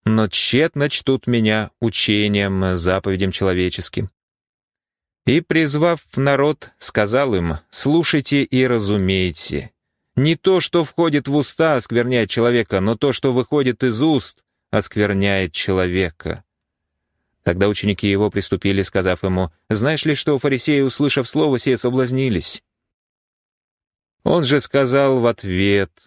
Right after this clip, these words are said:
«Всякое растение, которое не Отец мой Небесный насадил, искоренится. Оставьте их, они слепые вожди слепых.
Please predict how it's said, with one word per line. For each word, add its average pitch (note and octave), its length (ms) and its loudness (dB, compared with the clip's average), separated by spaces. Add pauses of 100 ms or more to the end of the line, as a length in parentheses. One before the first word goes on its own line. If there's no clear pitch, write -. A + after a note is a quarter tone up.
«Всякое C#3+ 680 0
растение, B2+ 760 0
которое G2+ 720 0
не G2+ 160 0
Отец G2 440 -2
мой G2 180 0
Небесный G2 520 0
насадил, G2 600 0
искоренится. A2 1000 -2 (480)
Оставьте B2+ 520 0
их, A#2 200 0
они G#2 300 0
слепые A2 400 0
вожди G2 400 0
слепых. G2+ 720 -2